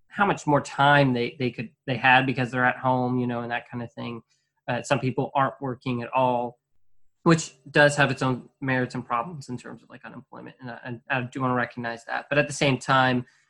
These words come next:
where, uh, you know, people were definitely able to explore more about, you know, what are some things that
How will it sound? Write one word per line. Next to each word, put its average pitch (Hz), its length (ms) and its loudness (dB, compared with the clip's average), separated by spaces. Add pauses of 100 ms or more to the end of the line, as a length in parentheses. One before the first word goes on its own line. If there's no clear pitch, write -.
(180)
where, 127 580 2 (440)
uh, 113 200 -8 (680)
you 147 80 -4
know, 131 80 -2
people 196 320 2
were 165 120 6
definitely 151 720 2
able 147 300 2
to 139 240 0
explore 139 440 0
more 131 480 0
about, 127 380 0
you 127 80 -8
know, 123 100 -6
what 160 200 2
are 220 40 2
some 196 200 -2
things 170 280 0
that 139 160 -2